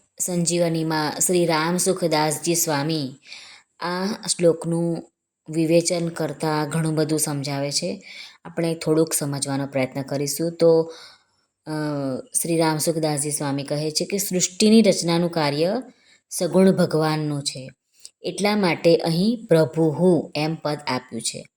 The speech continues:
ભગવાન સર્વસમર્થ છે અને બધાના શાસક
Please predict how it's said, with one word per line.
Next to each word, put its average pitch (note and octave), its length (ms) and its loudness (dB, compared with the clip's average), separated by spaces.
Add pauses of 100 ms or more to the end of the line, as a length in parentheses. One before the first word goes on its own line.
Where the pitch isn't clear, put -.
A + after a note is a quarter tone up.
(560)
ભગવાન G#3 640 4
સર્વસમર્થ G3 840 2
છે - 400 -6 (460)
અને F#3+ 200 -2
બધાના G3 1040 2 (260)
શાસક E3 420 2